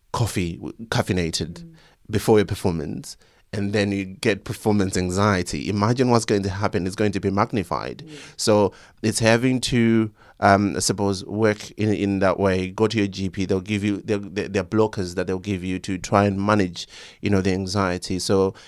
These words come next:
Speaker 1: in the long term, those are some of the things that you can do. However, I think one of the things that I would really want, like to share, um, maybe that might help somebody. It's, it seems trivial, it seems controversial,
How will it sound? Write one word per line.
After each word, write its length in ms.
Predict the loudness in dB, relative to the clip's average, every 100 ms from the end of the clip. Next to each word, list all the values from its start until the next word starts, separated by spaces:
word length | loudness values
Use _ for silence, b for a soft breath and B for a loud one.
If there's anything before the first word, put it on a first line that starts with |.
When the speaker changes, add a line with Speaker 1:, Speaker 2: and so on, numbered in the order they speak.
| B
Speaker 1:
in 120 | -4
the 100 | 0
long 220 | 2 2 0
term, 220 | -2 -2
those 180 | 0 -2
are 60 |
some 180 | -2 -2
of 40 |
the 80 | -4
things 200 | -4 -6
that 120 | -4 -6
you 80 |
can 180 | -4 -6
do. 220 | -4 -4
However, 640 | -4 0 0 2 0 0 -8 -10 _ _ _ _ _ _ _ -20 B B B B -12 -10 -4
I 60 |
think 280 | -2 0 2
one 120 | 4
of 100 | 6
the 60 | 2
things 340 | 2 2 2
that 380 | 2 2 2 -2 -4
I 160 | 2 4
would 160 | 4 2
really 200 | 0 0
want, 260 | -2 0
like 200 | 0 0
to 120 | -2
share, 540 | -2 0 0 0 -4 -6 -2
um, 340 | 0 0 0
maybe 220 | 2 2
that 160 | 4 4
might 320 | 4 0 -2
help 280 | -2 -2 0
somebody. 400 | -2 -2 -2 -6
It's, 200 | -8 -10 -6
it 220 | -6 -6
seems 420 | -4 2 2 0
trivial, 580 | -2 0 2 4 4 4
it 100 | -4
seems 460 | -4 0 2 2 0
controversial, 800 | 0 0 2 2 2 2 0 -2